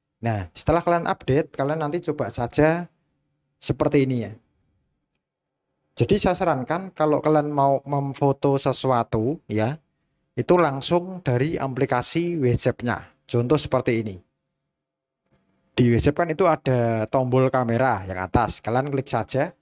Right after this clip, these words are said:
tombol kameranya. Kalian coba foto.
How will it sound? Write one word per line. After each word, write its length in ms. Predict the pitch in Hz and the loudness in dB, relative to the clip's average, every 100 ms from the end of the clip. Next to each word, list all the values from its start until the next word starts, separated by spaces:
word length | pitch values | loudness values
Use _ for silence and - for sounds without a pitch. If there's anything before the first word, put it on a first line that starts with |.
| _ | _
tombol 320 | 123 123 123 | -8 -4 -2
kameranya. 560 | 117 117 117 107 107 156 - _ _ _ _ _ _ _ _ _ _ _ _ _ _ _ _ _ _ _ _ _ _ _ _ _ _ _ _ _ _ _ _ _ _ _ _ _ _ _ _ _ _ _ _ _ _ _ _ - | -2 -2 -4 -4 -6 -8 -12 _ _ _ _ _ _ _ _ _ _ _ _ _ _ _ _ _ _ _ _ _ _ _ _ _ _ _ _ _ _ _ _ _ _ _ _ _ _ _ _ _ _ _ _ _ _ _ _ -10
Kalian 480 | - 127 135 147 151 | 0 2 4 2 2
coba 320 | - 131 127 | -2 0 0
foto. 480 | 107 123 - 151 202 | 0 -4 0 0 0